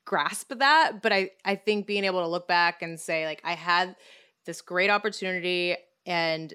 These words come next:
now it's, you know, helping me with my current opportunities." Um, so, uh, yeah, it was, it, the reflection period, I think,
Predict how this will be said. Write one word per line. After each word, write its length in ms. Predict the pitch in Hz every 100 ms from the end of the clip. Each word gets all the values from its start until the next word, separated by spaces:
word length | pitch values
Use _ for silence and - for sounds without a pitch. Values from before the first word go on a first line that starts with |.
| -
now 380 | 175 165 170
it's, 360 | 170 170 165 -
you 100 | -
know, 80 | 175
helping 440 | 156 165 160 165 165
me 280 | 160 160
with 240 | 151 156 -
my 100 | 156
current 320 | - 165 151
opportunities." 840 | 143 156 147 147 143 143 143 147 143 -
Um, 460 | 156 143 139 147 _ - - - - -
so, 400 | - 208 185 - - _ _ _ -
uh, 60 | 202 -
yeah, 300 | 247 226 170
it 100 | 220
was, 280 | 247 233 220
it, 160 | - 254 - -
the 160 | 226 240
reflection 680 | 247 233 240 240 - 285
period, 420 | 233 247 240 233 214
I 100 | 202
think, 440 | 202 190 175 -